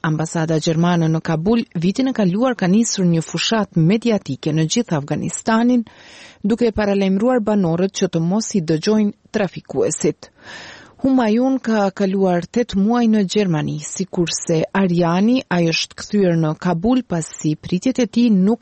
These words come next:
janë realizuar. Humayun ka arritur në Evropë vetë me idenë se familja e tij mund t'i bashkohet. Por qeveria e Gjermanisë është shqetësuar se numri i migrantëve mund të tej rritet. Vitin e kaluar ka pezulluar përkohësisht rregullat që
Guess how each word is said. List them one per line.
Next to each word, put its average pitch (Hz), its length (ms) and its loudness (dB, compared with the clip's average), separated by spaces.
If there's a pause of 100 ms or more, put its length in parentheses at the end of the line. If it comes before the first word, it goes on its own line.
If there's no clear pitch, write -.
janë 190 200 0 (140)
realizuar. 156 880 -2 (200)
Humayun 175 440 2
ka 180 220 -4
arritur 180 360 0
në 165 200 2
Evropë 170 380 -2 (100)
vetë 185 400 0
me 156 100 4
idenë 156 460 2
se - 140 -4
familja 165 520 0
e 160 40 0
tij 220 200 0
mund 196 260 2
t'i 175 120 0
bashkohet. 156 800 -2 (540)
Por 180 260 2
qeveria 160 540 -2
e 156 40 -2
Gjermanisë 170 680 0
është - 120 0
shqetësuar 170 680 -2
se 170 180 -4
numri 180 320 4
i 160 40 2
migrantëve 160 760 0
mund 185 320 2
të 160 80 0 (180)
tej 208 220 2
rritet. 196 500 -2
Vitin 185 400 -2
e 208 40 -2
kaluar 226 460 0
ka 208 120 -2
pezulluar 202 580 0
përkohësisht - 840 -2
rregullat 220 540 0
që - 180 0